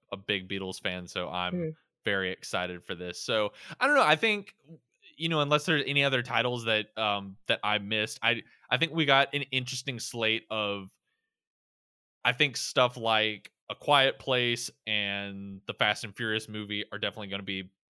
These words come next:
Speaker 1: big theater going events.
Speaker 2: Mm-hmm.
Speaker 1: I think it'll be interesting with the other ones,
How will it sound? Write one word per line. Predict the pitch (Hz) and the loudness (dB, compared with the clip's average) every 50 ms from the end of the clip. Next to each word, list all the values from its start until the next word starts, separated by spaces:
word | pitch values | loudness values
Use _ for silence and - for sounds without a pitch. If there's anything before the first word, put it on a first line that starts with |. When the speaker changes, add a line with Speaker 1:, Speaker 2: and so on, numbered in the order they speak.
| _ _ _ | _ _ _
Speaker 1:
big | - 113 107 104 107 - | 0 0 0 0 -4 -12
theater | - - 107 101 101 107 107 | -10 -8 -6 -4 -4 -4 -2
going | 104 110 110 110 113 117 113 | -2 -2 -2 -2 -2 -4 -4
events. | 117 117 123 123 127 131 127 127 - - - - | -4 -2 -2 -2 -2 -4 -6 -8 -12 -10 -8 -6
Speaker 2:
Mm-hmm. | 196 175 175 208 202 - | -6 -6 -6 -8 -4 -2
Speaker 1:
I | 117 | 2
think | 120 139 131 | 2 2 2
it'll | 135 135 | 2 0
be | 127 139 | 2 0
interesting | 135 - 123 131 127 120 - - 143 135 123 | -2 -2 -2 -4 -4 -4 -4 -4 -2 -2 -4
with | 120 113 | -4 -8
the | - 117 - | -8 -8 -4
other | - 110 113 107 104 104 | -2 -2 -2 -2 -4 -4
ones, | 104 104 104 101 101 101 98 98 101 98 95 - - | -4 -4 -4 -4 -4 -6 -6 -8 -10 -10 -12 -12 -14